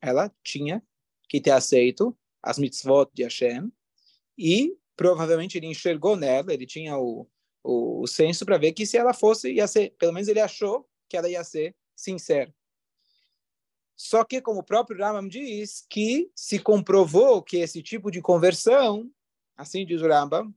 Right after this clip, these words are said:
tanto de Shlomo com as suas várias esposas, rainhas, et cetera, quanto de Shimshon, que a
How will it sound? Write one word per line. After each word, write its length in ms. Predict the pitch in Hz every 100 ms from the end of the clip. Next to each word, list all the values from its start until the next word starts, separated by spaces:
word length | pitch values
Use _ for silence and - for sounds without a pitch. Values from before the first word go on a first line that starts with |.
| -
tanto 280 | 214 202
de 140 | 185 165
Shlomo 400 | - 170 165 156
com 80 | 139
as 60 |
suas 200 | - 160
várias 360 | 151 175 156 123
esposas, 560 | 127 - 175 170 127 -
rainhas, 460 | 123 151 190 135
et 100 | 131
cetera, 480 | - 151 147 196 262 262 - -
quanto 420 | - 233 240 202
de 80 | 160
Shimshon, 800 | 151 202 202 - 269 247 214 233 240
que 160 | - 139
a 300 | 143 156